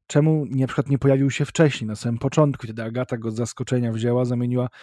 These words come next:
w sensie to by było dość ciekawe. Ja nie mówię, że to, to byłoby dobre rozwiązanie, ale to byłoby na pewno rozwiązanie bardzo, e, ciekawe i, e, no miałbym jakiś fan, gdybym coś takiego zobaczył. No zobaczymy. E,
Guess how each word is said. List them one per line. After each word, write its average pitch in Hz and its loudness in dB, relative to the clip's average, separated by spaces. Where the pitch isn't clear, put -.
w - -20
sensie 180 2
to - 4
by 277 6
było 262 10
dość 240 4
ciekawe. 123 4
Ja 143 0
nie 175 2
mówię, 208 2
że 170 0
to, 170 4
to - -6
byłoby 156 4
dobre 170 4
rozwiązanie, 135 2
ale 214 0
to 190 0
byłoby 185 2
na 175 0
pewno 170 -6
rozwiązanie 160 -2
bardzo, 151 2
e, 139 0
ciekawe 165 2
i, 139 -6
e, 135 -4
no 208 -2
miałbym 240 4
jakiś 185 0
fan, 123 2
gdybym 123 -2
coś 117 -8
takiego 113 -2
zobaczył. 101 -4
No 165 0
zobaczymy. 135 0
E, - -12